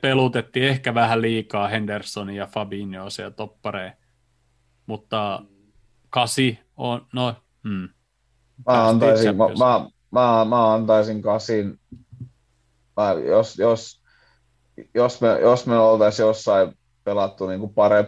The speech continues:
Speaker 3: pare-, paremmin noilla äijillä, niin mä varmaan antaisin ysi, mut mä tipu-, tipu-, tiputan sen ysi, ysistä sinne kasiin sen takia,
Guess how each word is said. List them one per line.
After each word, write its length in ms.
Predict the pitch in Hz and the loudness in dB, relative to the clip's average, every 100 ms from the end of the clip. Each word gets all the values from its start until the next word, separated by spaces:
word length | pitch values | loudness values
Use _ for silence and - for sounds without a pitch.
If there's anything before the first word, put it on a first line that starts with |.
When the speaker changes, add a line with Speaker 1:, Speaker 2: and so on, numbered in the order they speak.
| - | 2
Speaker 3:
pare-, 360 | 113 113 110 117 | 4 4 4 0
paremmin 420 | 113 117 113 113 | 0 2 0 -2
noilla 360 | 113 113 107 | -2 0 0
äijillä, 360 | 110 113 117 110 | 0 -2 -2 -6
niin 100 | 110 | -4
mä 100 | 107 | 0
varmaan 440 | 110 113 110 101 | 0 0 -2 -4
antaisin 380 | 110 110 110 98 | -2 -4 -4 -4
ysi, 280 | 110 113 107 | -6 -2 -2
mut 160 | 101 107 | -2 -4
mä 100 | 101 | -4
tipu-, 400 | 110 104 110 - | -6 -4 -6 -4
tipu-, 220 | 123 123 | -4 -2
tiputan 440 | 135 120 127 113 113 | -2 0 2 4 4
sen 160 | 104 | 4
ysi, 400 | 120 117 113 110 | 2 2 2 2
ysistä 400 | 107 127 120 110 | -2 -2 -2 0
sinne 260 | 107 104 101 | -4 -4 -2
kasiin 540 | 110 107 113 104 98 - _ _ | 2 2 4 2 2 -4 _ _
sen 260 | - 110 107 | 0 2 4
takia, 460 | 95 95 98 92 | 2 2 0 0